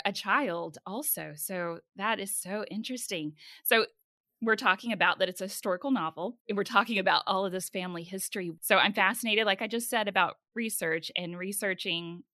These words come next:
just family history. And I love history in general. And I'm so fascinated by the whole research process of writing. What was the process like, and how much time did you give to researching the time period?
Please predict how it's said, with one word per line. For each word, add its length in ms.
just 240
family 300
history. 520
And 360
I 60
love 180
history 440
in 200
general. 560
And 140
I'm 300
so 220
fascinated 400
by 100
the 80
whole 400
research 400
process 460
of 180
writing. 520
What 340
was 160
the 80
process 500
like, 440
and 120
how 300
much 300
time 260
did 180
you 120
give 320
to 140
researching 800
the 80
time 420
period? 480